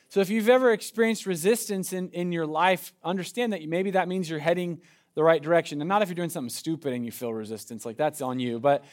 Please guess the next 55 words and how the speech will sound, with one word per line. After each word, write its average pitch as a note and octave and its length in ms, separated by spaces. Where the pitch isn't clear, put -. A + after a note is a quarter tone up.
when E3 160
you're F#3 100
pressing A3 460
in G#3+ 160
in F#3+ 160
God E3+ 300
and D#3 80
you're D#3+ 80
taking G3+ 340
a E3+ 60
step F3 320
of D3+ 100
faith E3 440
and E3 60
you're D#3+ 80
moving F3+ 360
forward, E3+ 600
uh, D3+ 200
in E3+ 180
God F3 300
and D#3+ 100
what D#3+ 140
he D3+ 80
has E3+ 320
for E3 120
you D#3 180
and D#3 100
you D#3+ 80
feel F#3+ 200
resistance, D#3+ 560
you F#3 100
need D#3+ 40
to D#3+ 60
know F#3 180
that D#3 140
means E3+ 180
you're D3 80
taking F#3+ 400
ground C#3+ 580
from D#3+ 200
the D3+ 180
enemy. D#3 520
So F#3+ 160
we're A#3+ 140
gonna C#4 120
talk A#3 480
this F3 240
morning, F#3+ 340
as F#3+ 120
you F3+ 80
saw F#3+ 280
the, E3+ 240
the D3+ 100
great D3+ 360
video, E3 580